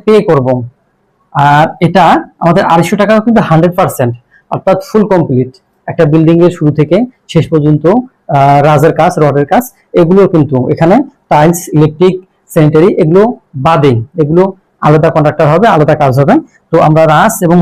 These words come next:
রডের কাজের জন্য আড়াইশো টাকা per square feet ধরলাম। এখন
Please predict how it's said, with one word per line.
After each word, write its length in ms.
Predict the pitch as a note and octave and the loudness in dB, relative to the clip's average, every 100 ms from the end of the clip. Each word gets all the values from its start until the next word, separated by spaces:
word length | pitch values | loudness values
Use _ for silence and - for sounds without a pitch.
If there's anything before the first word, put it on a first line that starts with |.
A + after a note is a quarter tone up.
| D#3+ | 2
রডের 240 | E3 G3+ G3+ | 2 0 0
কাজের 220 | F3+ E3+ E3 | 0 2 2
জন্য 160 | F3 A3 - - - | 2 2 -2 -12 -4
আড়াইশো 260 | F3 G#3 G#3+ F#3 | -2 0 0 -2
টাকা 140 | F3+ E3+ | -2 -2
per 120 | D#3+ C#3+ | -2 0
square 180 | D#3+ C3 | -2 0
feet 120 | G#3+ G#3 _ _ C#3+ | -2 -4 _ _ -4
ধরলাম। 320 | C#3+ F3+ C#3 G3 - _ _ _ _ - | 2 2 2 -2 -6 _ _ _ _ -4
এখন 140 | F#3 | 0